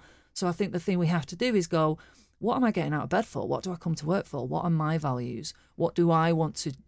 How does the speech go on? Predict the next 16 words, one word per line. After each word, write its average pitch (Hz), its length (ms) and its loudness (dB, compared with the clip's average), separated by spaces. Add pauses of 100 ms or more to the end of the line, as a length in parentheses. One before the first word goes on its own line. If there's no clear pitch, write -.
achieve 175 500 0
here, 139 240 -2
and 143 160 0
where 147 220 -2
are 143 40 -2
my 143 220 0
growth 147 480 -4
opportunities?" 143 880 -4 (320)
And 160 140 -2
if 170 80 -4
we 175 80 0
stay 180 260 0
on 160 120 0
that 139 180 -4
path, 147 440 -4
then, 143 280 -6